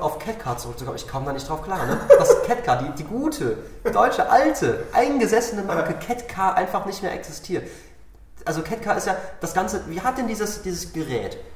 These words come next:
Speaker 1: also dieses Drahtstreben-Modell mit vier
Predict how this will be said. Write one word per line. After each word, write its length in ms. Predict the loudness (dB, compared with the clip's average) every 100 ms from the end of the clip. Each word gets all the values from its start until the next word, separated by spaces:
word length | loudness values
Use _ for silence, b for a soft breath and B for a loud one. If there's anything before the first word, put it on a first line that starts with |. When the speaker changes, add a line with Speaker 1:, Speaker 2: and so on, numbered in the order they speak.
| B B
Speaker 1:
also 180 | -4 -2
dieses 440 | -4 -4 -8 -8
Drahtstreben-Modell 1400 | -6 0 -2 -2 -10 -12 -10 -4 -4 -4 -6 -4 -2 -2
mit 120 | -2 -6
vier 600 | -12 -4 0 0 -2